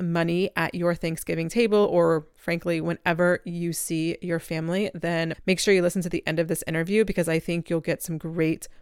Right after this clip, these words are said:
very practical advice that can really help you stay grounded and supported throughout this holiday season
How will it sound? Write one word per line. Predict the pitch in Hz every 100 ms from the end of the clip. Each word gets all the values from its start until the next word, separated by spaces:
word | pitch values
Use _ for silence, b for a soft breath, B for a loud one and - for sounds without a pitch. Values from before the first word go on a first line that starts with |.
| -
very | 180 175
practical | 175 - - 160 - - - 165 156 160 b b b b
advice | 165 165 147 165 147 - - -
that | 165 165 -
can | - - 175 160 156 -
really | 175 170 202 233 208 180
help | 160 175 - - -
you | 165 160 160
stay | - - 160 156 151 160 b b b b
grounded | 226 226 208 196 185 -
and | 151 151 147 147
supported | - - 196 180 175 165 -
throughout | - 165 - 151 - 165
this | 160 -
holiday | - 156 156 151
season | 151 240 233 226 214